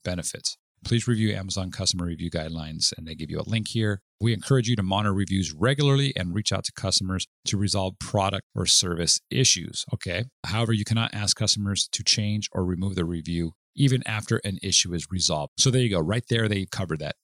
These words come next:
You can reach out to them. You can solve the problem. You can send them a new product, but you can't ask them to change or remove their review, which is kind of a pain, right? That sucks. Imagine you sell glass vases, right? Vases,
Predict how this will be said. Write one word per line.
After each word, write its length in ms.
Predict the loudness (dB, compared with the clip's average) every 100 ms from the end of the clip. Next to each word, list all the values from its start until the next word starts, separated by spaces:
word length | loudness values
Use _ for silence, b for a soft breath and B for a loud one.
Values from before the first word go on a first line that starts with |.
| 2
You 120 | 4
can 140 | 4
reach 180 | 2 2
out 180 | 2 2
to 80 | 0
them. 240 | 0 -2 -2
You 100 | 2
can 140 | 4
solve 460 | 6 4 2 0 0
the 60 |
problem. 520 | 0 2 2 2 -2 -4
You 100 | -8
can 120 | -4 2
send 300 | 4 4 4
them 100 | 4
a 40 |
new 120 | 2
product, 480 | 2 4 4 4 0 _
but 100 | -2 2
you 120 | 4
can't 200 | 2 0
ask 300 | -6 -2 0
them 300 | 0 0 -2 -6 _ -4
to 100 | 0
change 600 | 2 2 2 0 -2 -6 _
or 100 | -2
remove 320 | 0 0 -2 0
their 100 | 2
review, 420 | 2 2 2 2 _ _ 0
which 100 | 0
is 80 |
kind 200 | 2 2
of 60 | 2
a 60 | 0
pain, 360 | 0 2 2
right? 220 | 0 -4 -4 0
That 80 | 4
sucks. 480 | 4 4 0 -2 -2 _ 0
Imagine 520 | 4 4 4 0 -8 _ _
you 120 | 2 4
sell 240 | 4 2
glass 400 | -2 -2 0 0
vases, 720 | 0 0 4 4 2 0 -4
right? 260 | -2 -4 -4 _
Vases, 640 | -6 -4 0 0 0 -2 -4